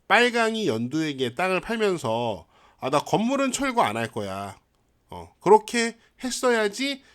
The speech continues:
여기에 법정지상권이 성립한다는 거죠. 그런데 여러분 한번 생각해 보십시오. 빨강의 입장에서 생각해 보면은 자기 땅 위에 자기가 건물을 졌잖아요. 이 건물 짓는데 돈 엄청 들었을 거 아니에요. 그러니까 당연히 건물 철거를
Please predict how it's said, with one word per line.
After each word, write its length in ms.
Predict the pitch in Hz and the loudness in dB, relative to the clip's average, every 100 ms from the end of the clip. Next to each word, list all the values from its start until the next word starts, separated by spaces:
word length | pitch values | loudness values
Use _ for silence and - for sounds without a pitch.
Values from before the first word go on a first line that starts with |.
| _ 120 | _ -8
여기에 280 | 120 165 170 | -4 -2 -4
법정지상권이 880 | 101 - 139 131 - 117 110 113 127 | -8 -6 -4 -4 -8 -8 -8 -10 -8
성립한다는 600 | 202 190 202 202 165 92 | -6 -6 -8 -6 -6 -8
거죠. 220 | - - - _ _ _ _ - - - | -14 -20 -20 _ _ _ _ -20 -20 0
그런데 400 | 202 254 254 226 | 2 2 2 4
여러분 260 | 151 143 143 | 6 4 0
한번 180 | 156 | -4
생각해 260 | 139 254 269 | -4 -4 -4
보십시오. 680 | 165 117 - - 80 82 156 _ _ _ _ | -4 -6 -8 -12 -12 -12 -16 _ _ _ _
빨강의 580 | 196 262 285 285 277 254 | 0 2 2 2 2 0
입장에서 420 | 139 - 156 139 | -2 -2 -4 -4
생각해 280 | 139 165 156 | -6 -6 -8
보면은 600 | 143 98 90 85 82 73 - _ _ - _ - | -8 -8 -10 -12 -14 -18 -20 _ _ -20 _ -8
자기 320 | 143 185 233 | -6 -4 -2
땅 220 | 233 214 | 0 2
위에 240 | 202 180 170 | 2 2 0
자기가 240 | 139 139 | -4 -4
건물을 340 | - 175 208 | -2 0 0
졌잖아요. 560 | 160 104 117 95 85 82 160 | 0 -2 -4 -6 -8 -10 -8
이 40 | |
건물 360 | - 196 240 196 | -2 0 0 0
짓는데 340 | 202 180 151 | -2 0 -2
돈 180 | - 156 | 0 0
엄청 320 | 214 247 262 | 2 0 2
들었을 320 | 202 175 - | 2 0 -4
거 120 | - | -2
아니에요. 580 | 120 117 113 160 127 76 _ _ _ - | 0 0 -2 -2 -4 -6 _ _ _ 2
그러니까 720 | 208 220 196 175 175 151 85 - _ _ | 2 4 0 0 2 0 -4 -12 _ _
당연히 400 | - 160 185 190 | -4 0 2 2
건물 340 | 160 214 180 170 | -2 -2 0 0
철거를 640 | - 240 214 170 156 90 | 0 0 2 2 0 -2